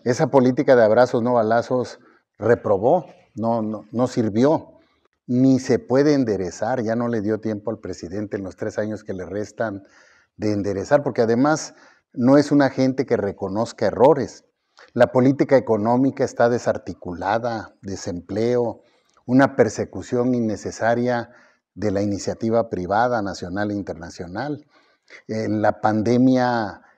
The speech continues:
eh, enfrentada de forma muy irresponsable. No tiene la culpa el presidente López Obrador de la pandemia,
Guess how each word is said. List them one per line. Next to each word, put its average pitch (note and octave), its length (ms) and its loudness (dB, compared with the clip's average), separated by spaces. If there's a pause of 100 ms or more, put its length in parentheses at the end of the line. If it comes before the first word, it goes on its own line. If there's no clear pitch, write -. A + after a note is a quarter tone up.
(180)
eh, G2+ 480 -6
enfrentada A#2 760 2
de G#2+ 100 0
forma A#2+ 320 -2
muy B2 180 0
irresponsable. B2 680 0
No F3+ 120 0
tiene F#3+ 220 2
la D#3+ 180 2
culpa E3 280 0
el C#3 80 -4
presidente B2+ 400 -4
López C3+ 240 -4
Obrador A2+ 380 0
de B2+ 100 -2
la A2 140 -2
pandemia, A#2 600 -4